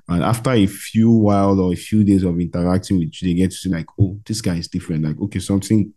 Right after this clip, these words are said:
some people, like, it's happened to me before, and it's never made me, um, anytime I'm being asked where I'm from, I say I'm from Nigeria, bro. I'm from West Africa, Nigeria.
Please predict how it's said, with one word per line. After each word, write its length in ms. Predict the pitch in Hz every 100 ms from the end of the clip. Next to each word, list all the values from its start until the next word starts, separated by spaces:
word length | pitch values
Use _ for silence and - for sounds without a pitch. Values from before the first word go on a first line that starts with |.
| -
some 480 | - 120 120 120 120 - - -
people, 340 | 123 113 110
like, 240 | 107 107
it's 140 | 123 120
happened 340 | 143 147 165
to 120 | 160 117
me 140 | 117
before, 440 | 101 98 107 95 92
and 220 | 92 - - - _ _
it's 320 | - 113 - 127
never 280 | 143 147 143
made 280 | 131 127
me, 560 | 117 117 117 113 113 110 _ _ _
um, 520 | 104 104 98 95 98 -
anytime 420 | 98 113 117 107
I'm 140 | 95
being 180 | 95 110
asked 240 | 104 95 110
where 120 | 98
I'm 80 | 87
from, 220 | 104 98
I 100 | 123
say 120 | 175
I'm 140 | 147
from 140 | 117 113
Nigeria, 520 | 110 107 110 113 95
bro. 240 | 85 95
I'm 120 | 90 98
from 180 | 104
West 300 | 101 113 117
Africa, 360 | 101 101 95 95
Nigeria. 600 | 90 87 90 95 85 110